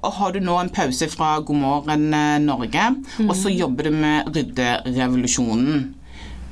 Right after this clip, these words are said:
Speaker 1: Hvordan går det?
Speaker 2: Det går veldig bra. Det er jo en sånn <laughs> veldig kaotisk innspilling. Altså, ikke det at det er så armer og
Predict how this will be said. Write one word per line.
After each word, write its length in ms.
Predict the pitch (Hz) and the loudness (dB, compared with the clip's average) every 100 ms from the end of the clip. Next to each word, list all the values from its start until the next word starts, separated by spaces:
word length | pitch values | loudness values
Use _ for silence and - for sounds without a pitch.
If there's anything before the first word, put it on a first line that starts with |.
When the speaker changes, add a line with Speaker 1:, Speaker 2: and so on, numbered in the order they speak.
| - - | -12 -8
Speaker 1:
Hvordan 560 | - 202 - 233 220 202 | -4 -4 -2 2 2 2
går 160 | 175 | 0
det? 120 | 196 - - - - - - - - - - - - - - - | -2 -4 -14 -16 -14 -12 -12 -12 -12 -14 -16 -16 -16 -14 -12 -4
Speaker 2:
Det 260 | 233 208 | -4 -2
går 480 | - 214 196 202 170 - - | -2 0 2 0 -4 -10 -4
veldig 420 | 196 170 180 185 | -2 0 0 -2
bra. 320 | 185 202 320 | 0 2 0
Det 240 | - 208 208 | 0 0 2
er 180 | 240 233 | 2 2
jo 80 | 196 | 2
en 160 | 180 185 | 0 0
sånn 400 | 226 233 196 180 269 - - - - - - | 0 2 2 2 0 0 -4 -8 -10 -12 -12
<laughs> 500 | - 262 262 269 247 | -4 -2 0 0 2
veldig 340 | 214 208 262 277 | 0 0 -2 -4
kaotisk 920 | - 226 214 214 - 170 165 - - | -2 0 2 0 0 0 0 -2 -2
innspilling. 840 | 170 160 202 180 - 170 196 233 - | -2 0 0 0 -2 0 0 0 -2
Altså, 180 | 196 | 0
ikke 320 | 196 190 220 196 | 0 0 0 2
det 120 | 180 | 2
at 140 | 196 | 0
det 120 | 202 | -2
er 60 | 196 | -2
så 120 | 196 | 0
armer 480 | - 180 175 190 185 | 0 0 0 0 0
og 140 | 170 | 0